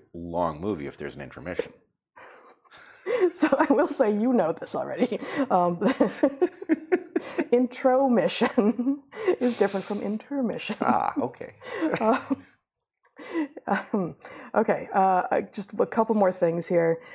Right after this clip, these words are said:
Speaker 2: Um, unlike lizard hemiclitoris, all snake hemiclitoris examined lacked spines, sulcus spermaticus, and retractor muscles, and could not be averted by manual manipulation,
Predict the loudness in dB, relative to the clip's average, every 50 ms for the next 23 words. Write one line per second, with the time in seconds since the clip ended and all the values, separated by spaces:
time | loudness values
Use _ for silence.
0 | -20 -12 -4 -2 0 2 2 2 2 2 0 -4 -6 -10 _ _ _ _ _ _
1 | _ -20 _ _ _ _ 0 2 4 4 6 4 4 4 2 2 4 2 2 0
2 | 0 -2 -2 -2 -2 0 2 2 4 4 2 0 -2 -2 0 0 2 2 2 2
3 | 0 -2 0 2 2 2 2 0 -2 -2 -2 0 0 2 2 2 2 0 -2 -4
4 | -4 -4 -6 -4 -4 -6 -4 -4 -6 -6 -6 -6 0 2 2 4 4 4 2 2
5 | 0 -2 -6 -10 -14 -20 -20 -20 _ -6 0 0 0 2 2 -2 -2 -2 -4 -2
6 | 2 2 2 2 2 2 2 2 0 -2 -6 -6 -6 -2 0 0 0 0 0 -4
7 | -4 -4 -6 -6 -8 -8 -8 -10 -10 -8 -8 -6 -6 -4 -6 -6 -6 -4 -6 -6
8 | -4 -4 -6 -6 -6 -6 -8 -8 -8 -8 -10 -10 -10 -10 -12 -12 -12 -12 -10 -8
9 | -8 -8 -8 -10 -12 -16